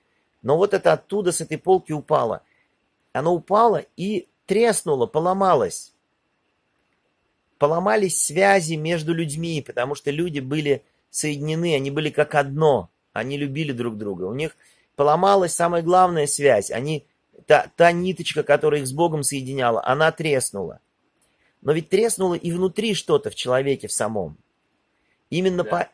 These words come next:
Speaker 1: именно поэтому там написано так: «Чего хочу, то не делаю, чего не хочу, то делаю», да?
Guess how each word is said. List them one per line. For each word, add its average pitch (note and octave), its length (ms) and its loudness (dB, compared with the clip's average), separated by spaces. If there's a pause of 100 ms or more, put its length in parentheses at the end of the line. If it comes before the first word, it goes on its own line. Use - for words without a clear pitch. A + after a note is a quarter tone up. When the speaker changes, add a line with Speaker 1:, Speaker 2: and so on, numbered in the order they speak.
Speaker 1:
именно F3+ 340 -2
поэтому F#3 500 0
там D#3+ 220 0
написано D#3 460 -2
так: C3+ 260 0
«Чего D#3+ 220 0
хочу, G#3 560 0 (240)
то E3 100 -2
не F#3 160 -2
делаю, C3 540 0
чего C#3 200 -4
не D3 100 -4
хочу, D3 360 -2
то A#2 140 -4
делаю», C3 580 0
да? D#3 260 0